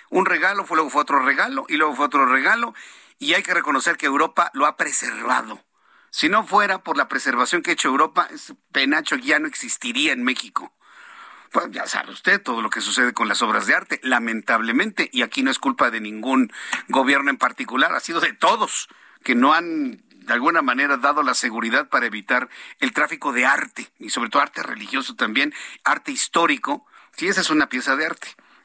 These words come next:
Europa lo ha conservado, Europa ha mantenido que no se deshaga con el tiempo, eh, además de ser un regalo. Tan simple y tan sencillo. Entonces ahí tenemos todos los países con los que tenemos ahora conflicto.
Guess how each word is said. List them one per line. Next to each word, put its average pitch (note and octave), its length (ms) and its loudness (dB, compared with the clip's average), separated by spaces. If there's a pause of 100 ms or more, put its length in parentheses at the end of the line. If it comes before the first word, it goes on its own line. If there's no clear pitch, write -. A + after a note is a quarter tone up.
Europa F3+ 440 4
lo D3+ 80 2
ha D3 80 4
conservado, G#3+ 760 2
Europa C#3 540 0
ha C3+ 40 0
mantenido C#3 340 0
que B2+ 100 -4
no C3 80 0
se C#3+ 140 0
deshaga C3 400 2
con C3+ 140 0
el C#3 120 0
tiempo, A#3 540 -2 (680)
eh, C3 360 4
además C#3 380 0
de D3 80 -6
ser C#3+ 280 0
un C#3 160 -2
regalo. A2+ 580 -2 (260)
Tan A#2 220 -2
simple E3 340 -4
y D#3 60 -8
tan A#2 180 -6
sencillo. G2 480 -4 (480)
Entonces G#3 340 4
ahí A3+ 60 4
tenemos A3 380 2
todos G#3+ 180 4
los F#3 120 4
países F#3+ 340 0
con E3 100 0
los D#3 100 2
que - 120 -8
tenemos E3 420 0
ahora D#3 320 4
conflicto. - 540 -4